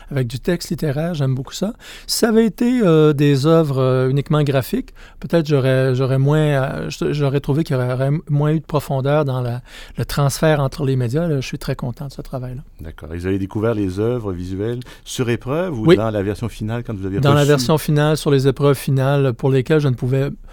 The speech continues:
Speaker 1: que modifier des, des fautes de, qu'il y aurait dans, qu'il y aurait eu dans la transcription.
Speaker 2: Ah, c'est intéressant, ça. C'est
Speaker 1: Ouais.
Speaker 2: une, un beau projet, hein. Le, l'auteur est un petit peu surpris, euh,
Speaker 1: Oui,
Speaker 2: euh,
Speaker 1: exactement.
Speaker 2: par son propre
Speaker 1: Mais j'ai
Speaker 2: livre.
Speaker 1: été agréablement surpris, comme je l'ai dit à l'artiste. J'ai été, je, je trouve que vos œuvres sont magnifiques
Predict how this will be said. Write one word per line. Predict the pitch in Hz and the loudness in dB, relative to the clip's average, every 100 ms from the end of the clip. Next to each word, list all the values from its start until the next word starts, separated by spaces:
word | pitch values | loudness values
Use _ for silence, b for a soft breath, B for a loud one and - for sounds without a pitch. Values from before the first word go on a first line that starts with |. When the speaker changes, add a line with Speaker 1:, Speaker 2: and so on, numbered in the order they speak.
| B - | B -2
Speaker 1:
que | 156 | 2
modifier | 139 123 104 - 139 | 2 2 -4 -4 -2
des, | 131 120 117 117 117 | -2 -2 -4 -6 -6
des | 120 | -6
fautes | - 123 | -4 -6
de, | 120 117 117 117 123 - - | -6 -8 -8 -10 -12 -14 -12
qu'il | 131 | -8
y | 123 | -8
aurait | 117 | -8
dans, | 120 120 127 - | -8 -10 -10 -10
qu'il | 131 | -8
y | |
aurait | 120 123 | -6 -6
eu | |
dans | 120 | -8
la | 120 | -10
transcription. | - 113 - - 123 101 | -12 -14 -14 -14 -12 -10
Speaker 2:
Ah, | 80 71 | -12 -10
c'est | 76 | -12
intéressant, | - 76 - 151 | -10 -12 -10 -12
ça. | - | -12
C'est | 85 - - | -18 -18 -10
Speaker 1:
Ouais. | 82 | -8
Speaker 2:
une, | 78 78 78 - B - | -8 -8 -10 -12 B -12
un | 85 | -10
beau | 85 147 | -2 -2
projet, | - 107 95 151 104 | -2 -4 -4 -4 -4
hein. | 117 | -6
Le, | 120 90 | -6 -6
l'auteur | 82 92 107 101 131 131 95 | -6 -4 -4 -2 -4 -4 -6
est | 92 | -8
un | 90 | -10
petit | - | -12
peu | - 110 | -12 -10
surpris, | - 147 - 147 160 139 | -6 -6 -4 -6 -4 -4
euh, | 95 127 | -2 0
Speaker 1:
Oui, | 156 160 | 0 0
Speaker 2:
euh, | |
Speaker 1:
exactement. | 127 143 90 135 127 | 0 0 2 2 0
Speaker 2:
par | 113 | -2
son | 107 | -4
propre | - 127 - | -2 -4 2
Speaker 1:
Mais | 110 | 6
j'ai | 151 | 6
Speaker 2:
livre. | 139 | 6
Speaker 1:
été | |
agréablement | 190 151 160 160 147 151 | 6 6 4 4 4 0
surpris, | 139 - 170 | -2 -2 0
comme | 156 127 | 0 0
je | |
l'ai | 127 | 0
dit | 120 135 | 2 0
à | |
l'artiste. | 117 - 143 147 | 0 0 -2 0
J'ai | 127 | -6
été, | - 135 | -8 -10
je, | 117 110 110 | -8 -8 -10
je | - | -8
trouve | 120 | -10
que | 117 | -6
vos | 117 120 117 | -6 -6 -4
œuvres | 127 120 | -6 -6
sont | 123 | -6
magnifiques | 117 113 101 139 | -6 -6 -4 -6